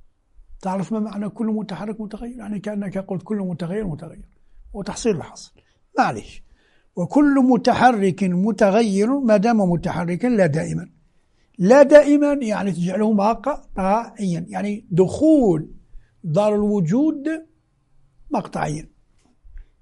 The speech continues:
لا يشمل جميع المسافة. "فقد حكمنا في الصغرى"، ما هي الصغرى؟ "كل فلك متحرك دائمًا"، بدوام الوصف الأوسط،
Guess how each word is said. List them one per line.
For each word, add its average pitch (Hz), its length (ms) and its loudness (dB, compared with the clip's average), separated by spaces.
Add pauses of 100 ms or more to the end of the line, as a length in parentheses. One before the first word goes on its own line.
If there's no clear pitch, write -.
(220)
لا 202 140 4
يشمل 214 380 2
جميع 226 540 0 (440)
المسافة. 202 1700 -2 (2500)
"فقد 202 400 4
حكمنا 233 600 6
في - 120 -2
الصغرى"، 175 720 2 (420)
ما 185 100 0
هي 196 80 8
الصغرى؟ 180 600 2
"كل 226 340 4
فلك 202 460 4 (680)
متحرك 214 680 2
دائمًا"، 151 420 -2 (1160)
بدوام 220 680 6
الوصف 285 420 4
الأوسط، 220 840 4